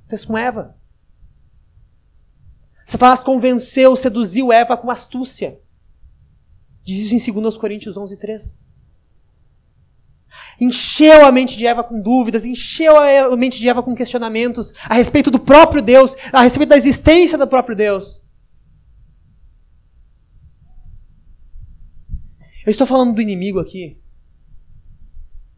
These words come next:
não para que você tenha medo do diabo, mas para que você seja prudente. Para que você saiba que você não pode lutar contra ele sozinho, só pela tua força. Você não pode enxergar a luta desse jeito.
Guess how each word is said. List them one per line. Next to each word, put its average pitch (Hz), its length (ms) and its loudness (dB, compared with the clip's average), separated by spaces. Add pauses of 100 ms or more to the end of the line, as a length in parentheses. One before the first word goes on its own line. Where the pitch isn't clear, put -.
(140)
não 220 80 -12
para 233 100 -8
que 226 80 -14
você 214 140 -12
tenha 202 220 -10
medo 156 260 -14
do 139 120 -20
diabo, 120 380 -16 (1500)
mas 143 140 -20
para - 100 -20
que - 100 -20
você 156 180 -20
seja 151 200 -20
prudente. 127 580 -16 (1160)
Para 170 120 -12
que - 80 -20
você 175 180 -14
saiba 175 340 -8
que - 100 -20
você 160 180 -16
não 185 160 -12
pode 165 300 -8
lutar 151 280 -16
contra 139 220 -16
ele 139 80 -20
sozinho, 135 680 -20 (680)
só - 280 -12
pela 151 200 -8
tua 135 140 -14
força. - 500 -20 (840)
Você - 180 -18
não 170 120 -16
pode 160 320 -2
enxergar 131 360 -12
a 127 40 -12
luta 123 220 -16
desse - 160 -20
jeito. - 320 -20